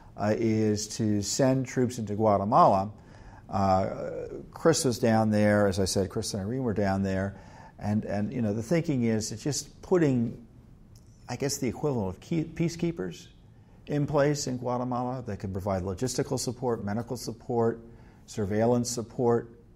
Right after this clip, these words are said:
uh, civil affairs support, would free up Guatemalan resources, government resources, to go and better police the border and allow them, uh, to really, uh, put a surge of their own down on their border with Honduras and perhaps El Salvador,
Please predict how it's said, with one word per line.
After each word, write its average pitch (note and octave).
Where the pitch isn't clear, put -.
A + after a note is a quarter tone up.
uh, F2
civil B2
affairs A#2+
support, B2+
would G#2
free C#3+
up B2
Guatemalan A2
resources, G2+
government G#2
resources, G2+
to G2+
go G#2
and G2
better F#2+
police F#2+
the F#2+
border F2+
and F2+
allow F#2
them, F#2
uh, F#2
to -
really, F#2+
uh, F#2
put A2+
a F2+
surge A2+
of G2
their F#2+
own A#2+
down F2+
on F2+
their F#2
border F#2
with E2+
Honduras F2+
and F2+
perhaps F#2
El F2
Salvador, F#2